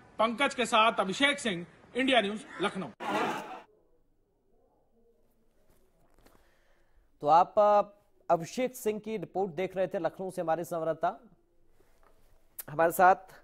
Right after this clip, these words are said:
Speaker 2: हमारे दो संवाददाता और साथ ही अधिवक्ता सौरभ शंकर श्रीवास्तव जी जुड़ गए हैं, उनसे हम चर्चा करेंगे। सौरभ जी, आपका स्वागत है।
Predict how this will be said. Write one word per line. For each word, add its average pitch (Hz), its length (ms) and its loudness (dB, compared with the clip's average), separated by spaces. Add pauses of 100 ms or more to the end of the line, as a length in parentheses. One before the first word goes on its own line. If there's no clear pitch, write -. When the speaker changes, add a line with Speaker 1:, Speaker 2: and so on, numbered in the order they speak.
(680)
Speaker 2:
हमारे 151 200 0
दो 170 240 -2
संवाददाता 175 520 0
और 151 240 -4
साथ 156 220 2
ही 147 300 -10
अधिवक्ता 160 600 2 (100)
सौरभ 180 280 4
शंकर 190 320 -4
श्रीवास्तव 165 440 -4
जी 175 160 -12
जुड़ 165 160 -10
गए 160 160 -2
हैं, 202 160 -8
उनसे 160 260 -8
हम 151 100 -2
चर्चा 151 340 -6
करेंगे। 170 280 -6
सौरभ 156 340 -4
जी, 170 80 -6
आपका 151 240 -4
स्वागत 147 380 -2
है। 185 260 -10